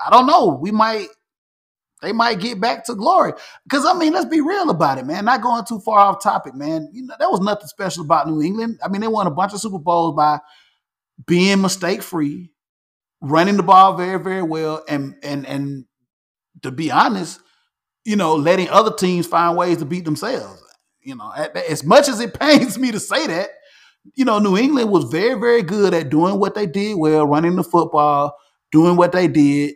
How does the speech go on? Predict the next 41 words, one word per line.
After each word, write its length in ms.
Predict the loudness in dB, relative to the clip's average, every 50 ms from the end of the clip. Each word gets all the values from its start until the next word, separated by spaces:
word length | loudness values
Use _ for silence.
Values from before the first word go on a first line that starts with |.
| _ _ _
and 160 | -4 0 4 6
then, 300 | 8 8 8 6 4 2
you 80 | 0
know, 280 | 2 2 2 0 -2 -2 -4
other 240 | -4 -4 -2 -4 -4
teams 360 | 0 0 0 2 0 -2 -2
will 60 | -4
find 340 | -2 0 2 4 4 4 4
ways 240 | 2 2 2 2 0
to 80 | 0 -4
beat 220 | -6 -8 -4 -2
themselves 440 | -4 -4 -4 -4 -6 -4 -4 -4 -4
playing 280 | -4 -6 -4 -4 -4 -4
them, 140 | -4 -6 -8
man. 100 | -6 -6
They 80 | -8 -2
played 200 | 0 0 2 2
mistake-free 440 | 0 0 -2 -4 -4 -2 -4 -4 -2
football, 440 | 2 2 2 4 4 2 2 2 2
man, 280 | 2 2 4 4 2 2
and, 120 | 0 -2 -8
and, 220 | -8 -8 -8 -8 -10 -10
and, 200 | -10 -10 -10 -10 _
you 100 | -2 0
know, 120 | 2 2
had 140 | 2 2 0
a 140 | -4 -8 -10 -14 -18 _ -12
very 320 | -6 -4 -2 0 0 0
good 200 | 2 2 0 2
running 240 | 2 0 0 0 -2
game, 280 | -2 -2 -4 -4 -6
very 220 | -8 -8 -8 -6 -2
good 200 | -2 -4 -4 -4
defense. 480 | -10 -12 -12 -10 -6 -6 -6 -6 -8 -14 _ _ -20 -20 -16 _
They 80 | -6 0
didn't 200 | 2 2 2 2
make 160 | 0 -2 -2
a 40 | -2
lot 180 | -2 0 0 0
of 40 | 0
mistakes. 500 | -2 -6 -10 -12 -12 -12 -12 -14 -20